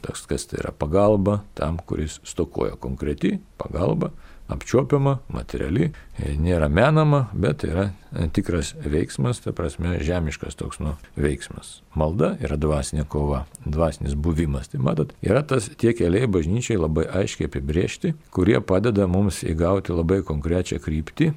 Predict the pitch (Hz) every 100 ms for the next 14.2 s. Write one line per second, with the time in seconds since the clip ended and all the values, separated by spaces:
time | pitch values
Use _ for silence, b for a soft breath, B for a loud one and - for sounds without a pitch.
0 | - _ 110 110 - - 76 80 76 -
1 | 120 123 65 113 156 220 202 110 85 -
2 | 82 90 85 - - 85 73 - - 82
3 | 87 87 80 76 73 80 82 82 67 65
4 | - _ - 87 85 101 90 82 87 85
5 | 82 - 92 85 78 - - 87 85 -
6 | 90 - - - 85 - - 80 - 80
7 | 80 76 73 - 80 73 76 - - B
8 | B 90 85 85 95 110 - 104 - 95
9 | 87 85 110 - 76 69 69 67 76 71
10 | 69 69 - 101 78 - - 98 90 87
11 | 87 78 71 78 82 80 71 - - 98
12 | 92 87 - 67 65 65 85 90 76 73
13 | - 73 76 - 80 - 67 71 78 73
14 | 90 95